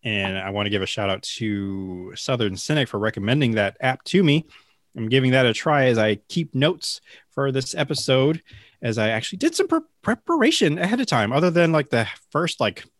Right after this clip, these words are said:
<laughs> chunk of the episode. All of that was not scripted whatsoever. What, whatsoever. I mean, the show normally isn't. I just have little talking points.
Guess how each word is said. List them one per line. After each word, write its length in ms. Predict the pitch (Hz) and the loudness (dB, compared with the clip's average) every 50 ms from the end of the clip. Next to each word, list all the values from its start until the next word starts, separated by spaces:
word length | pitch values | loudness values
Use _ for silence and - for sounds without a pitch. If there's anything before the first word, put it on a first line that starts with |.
| _ _ - | _ _ -18
<laughs> 300 | - - - 190 131 123 | -12 -2 0 0 0 0
chunk 280 | - - 139 147 - 151 | 0 0 0 0 2 -2
of 100 | 139 131 | -2 0
the 100 | 117 120 | 0 -2
episode. 380 | 127 143 139 - 147 143 135 | -2 -4 -4 -4 -2 0 2
All 160 | 110 120 120 | 2 2 0
of 80 | 107 104 | 0 -2
that 140 | 104 98 92 | -2 -2 -2
was 120 | 90 85 | -4 -8
not 160 | 92 95 95 | -8 -10 -10
scripted 320 | - - 104 92 - 107 101 | -10 -10 -10 -8 -10 -10 -10
whatsoever. 460 | 98 98 - - - 90 82 85 87 _ - - - - | -12 -12 -12 -12 -12 -10 -10 -10 -12 _ -14 -20 -16 -4
What, 160 | - 135 131 _ - | -2 -2 -2 _ 0
whatsoever. 500 | 143 147 - - 92 87 82 82 82 _ _ _ _ _ _ _ _ - | 0 0 0 -2 -6 -6 -6 -10 -12 _ _ _ _ _ _ _ _ 0
I 40 | 196 | 4
mean, 200 | 226 214 190 170 | 4 6 6 4
the 80 | 147 | 4
show 200 | 131 - 165 135 117 | 2 4 2 2 4
normally 360 | 107 110 104 101 95 95 101 | 2 0 0 -2 -4 -4 -2
isn't. 300 | 104 104 104 113 - - | -4 -2 -2 -4 -6 -6
I 80 | 98 95 | -8 -8
just 160 | 92 92 - | -8 -8 -8
have 140 | 98 92 92 | -10 -10 -10
little 160 | 98 87 85 | -10 -12 -12
talking 340 | - - 95 90 - 117 104 | -10 -8 -8 -8 -8 -8 -8
points. 300 | - 117 117 131 127 | -6 -4 -4 -4 -4